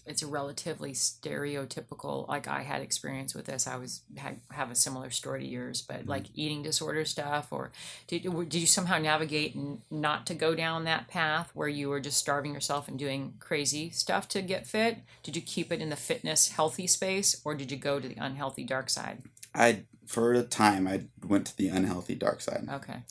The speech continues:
Speaker 2: Now, I was still in the weight room. This was in high school, so fast forward a little bit to high school.
Speaker 1: Mm-hmm.
Speaker 2: I was definitely in the weight room. I would have a weightlifting class, and I would spend time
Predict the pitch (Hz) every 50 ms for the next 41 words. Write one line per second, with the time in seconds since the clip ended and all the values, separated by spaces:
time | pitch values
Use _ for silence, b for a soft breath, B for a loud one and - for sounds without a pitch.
0 | - 98 95 92 92 92 92 95 95 98 101 101 98 - - - - 98 92 92
1 | 92 98 - 95 98 98 101 98 98 - 101 98 95 95 90 - - 87 85 85
2 | 85 - - - - _ _ _ _ _ _ _ - 98 - - 113 95 101 90
3 | - 85 82 78 - - 87 87 95 - - - - - - 90 87 87 - -
4 | 98 95 92 92 92 92 92 - 92 92 - - 92 101 - - - 98 95 98
5 | - - - - 147 143 139 143 139 - - 101 98 98 92 - - 104 101 101
6 | - 107 107 101 - - 101 101 101 101 101 101 98 95 95 87 92 92 95 101
7 | 107 104 - - - - - 92 95 92 92 92 92 92 92 95 92 92 92 98
8 | - 92 90 - - 90 87 87 90 95 - - 90 90 92 92 90 - - -
9 | - 87 87 92 95 - - 92 90 85 85 87 85 - - -